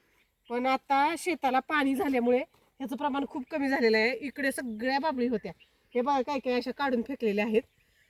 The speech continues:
आणि, अ, म्हणजे मी लहान असताना ह्या एड्या बाबळीचंच, अ, सरपण चुलीला वापरलं जायचं, कारण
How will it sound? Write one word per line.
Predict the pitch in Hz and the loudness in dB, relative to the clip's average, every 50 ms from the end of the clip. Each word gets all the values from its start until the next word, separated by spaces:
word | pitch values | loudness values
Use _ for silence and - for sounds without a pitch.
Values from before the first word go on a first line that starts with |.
| _ _ _ - | _ _ _ -2
आणि, | 214 220 226 262 285 320 339 330 - | 0 2 4 4 2 2 -2 -2 -2
अ, | - 247 240 233 233 233 233 233 240 233 240 | 0 4 4 4 6 4 4 4 4 4 4
म्हणजे | 240 247 247 233 277 | 4 2 2 2 2
मी | 269 285 285 330 349 339 | 2 2 2 4 4 4
लहान | 415 320 320 294 | 4 2 2 0
असताना | 302 330 - - 269 247 240 247 254 | -2 -2 -2 -2 -2 2 4 4 2
ह्या | 262 233 254 285 285 294 294 | 2 2 4 6 8 8 8
एड्या | 302 294 311 311 277 269 269 | 6 4 2 0 4 4 6
बाबळीचंच, | 269 294 269 269 269 240 - 285 294 - - _ _ _ _ _ _ _ - | 6 4 2 2 -4 -6 -8 -12 -14 -14 -20 _ _ _ _ _ _ _ -6
अ, | 214 220 208 - | -2 -2 -2 2
सरपण | 330 311 294 - - 311 311 302 | 2 2 2 2 2 2 2 2
चुलीला | - 359 330 339 311 294 277 | 2 2 2 4 6 8 8
वापरलं | 277 262 - 233 214 214 202 | 8 6 4 0 -4 -4 -2
जायचं, | 196 190 180 - 202 | -4 -4 -6 -10 -10
कारण | - 240 254 262 | -8 -8 -8 -8